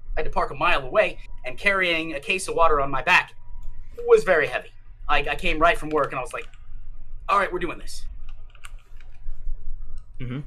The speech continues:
Speaker 2: Yeah,
Speaker 1: All right.
Speaker 2: I've, I've, the more, and listen, the more I always try to look at people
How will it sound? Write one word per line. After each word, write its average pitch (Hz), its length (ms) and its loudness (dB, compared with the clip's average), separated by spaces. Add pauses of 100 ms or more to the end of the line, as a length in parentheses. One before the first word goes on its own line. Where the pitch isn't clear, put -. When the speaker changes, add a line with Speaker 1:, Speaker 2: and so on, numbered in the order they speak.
(800)
Speaker 2:
Yeah, 104 260 6 (120)
Speaker 1:
All 127 100 10
right. 160 160 10
Speaker 2:
I've, 147 220 0 (320)
I've, 151 500 4 (960)
the 147 80 6
more, 202 540 6
and 180 100 8
listen, 160 160 4
the 196 80 6
more 226 180 8
I 143 80 6
always 131 260 6
try 127 180 6
to 110 80 4
look 101 180 6
at 104 100 6
people 107 400 4